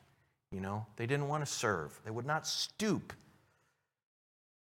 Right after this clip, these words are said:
Whether through disinterest or entitlement or laziness, their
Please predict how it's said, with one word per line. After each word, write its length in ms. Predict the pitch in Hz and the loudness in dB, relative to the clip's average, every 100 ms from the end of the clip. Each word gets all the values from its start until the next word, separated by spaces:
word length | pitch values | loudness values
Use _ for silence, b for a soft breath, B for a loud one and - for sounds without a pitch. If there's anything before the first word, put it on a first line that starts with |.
| _ | _
Whether 260 | - 139 147 | 6 8 8
through 240 | - 135 | 8 2
disinterest 800 | 110 104 - 175 196 202 180 - | 4 2 8 8 8 8 6 6
or 100 | 101 | 4
entitlement 720 | 87 - - 165 180 165 165 | 4 4 8 8 8 6 6
or 100 | 143 | 6
laziness, 800 | 95 101 151 156 165 160 165 - - | 6 8 8 8 6 4 4 0 0
their 240 | 113 113 | 4 4